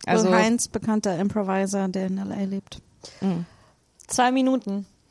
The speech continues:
Speaker 2: Bam.
Speaker 3: Ähm, wir haben uns jetzt schon mehrmals bedankt. Wir haben uns schon viel bedankt.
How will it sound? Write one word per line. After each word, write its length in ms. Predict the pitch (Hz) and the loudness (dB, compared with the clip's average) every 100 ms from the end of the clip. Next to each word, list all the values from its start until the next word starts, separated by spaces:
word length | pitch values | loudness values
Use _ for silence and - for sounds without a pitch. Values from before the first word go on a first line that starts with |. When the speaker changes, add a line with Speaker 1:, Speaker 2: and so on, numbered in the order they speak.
| _ _ - | _ _ -12
Speaker 2:
Bam. 840 | 185 180 208 294 247 175 170 180 - _ _ _ _ _ | -6 0 2 2 2 2 2 0 -4 _ _ _ _ _
Speaker 3:
Ähm, 440 | - 202 185 196 180 _ _ _ _ _ _ | 0 2 2 -2 -8 _ _ _ _ _ _
wir 120 | 202 | -2
haben 100 | 190 | 0
uns 160 | 196 190 | -2 -6
jetzt 160 | 196 | -10
schon 140 | - 196 | -8 -6
mehrmals 320 | 185 185 190 | -4 -6 -6
bedankt. 560 | 202 165 151 175 - - _ | -6 -4 -4 -8 -16 -20 _
Wir 100 | 180 | -10
haben 100 | 175 | -8
uns 160 | 165 - | -10 -10
schon 160 | 180 | -10
viel 180 | - 170 | -6 -6
bedankt. 580 | 165 151 147 156 165 | -6 -8 -10 -12 -14